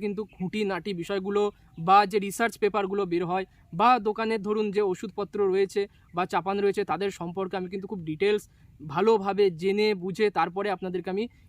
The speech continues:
ইনফরমেশন দিই বা দেওয়ার চেষ্টা করি। তাই যেটুকু ইনফরমেশন দেব একটু একদম কিন্তু আপনারা চোখ বন্ধ করে এটুকু বিশ্বাস করতেই পারেন যে সম্পূর্ণটা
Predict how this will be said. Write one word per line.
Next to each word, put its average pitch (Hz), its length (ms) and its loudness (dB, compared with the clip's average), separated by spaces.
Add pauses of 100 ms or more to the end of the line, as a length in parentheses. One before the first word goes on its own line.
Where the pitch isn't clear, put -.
(120)
ইনফরমেশন 202 520 0 (140)
দিই 220 220 0
বা 190 140 2
দেওয়ার 170 260 -4
চেষ্টা 165 280 -8
করি। 143 140 -10 (920)
তাই 190 220 2
যেটুকু 196 280 0
ইনফরমেশন 196 440 -2
দেব 180 100 0 (440)
একটু - 380 -4 (200)
একদম 190 320 0
কিন্তু 220 200 -2
আপনারা 196 220 -2 (120)
চোখ 196 100 0 (140)
বন্ধ 196 180 0 (120)
করে 226 120 2 (120)
এটুকু 180 200 -8 (140)
বিশ্বাস 185 320 -8
করতেই 208 300 -2
পারেন 220 220 -2
যে 202 60 0 (360)
সম্পূর্ণটা 190 480 -4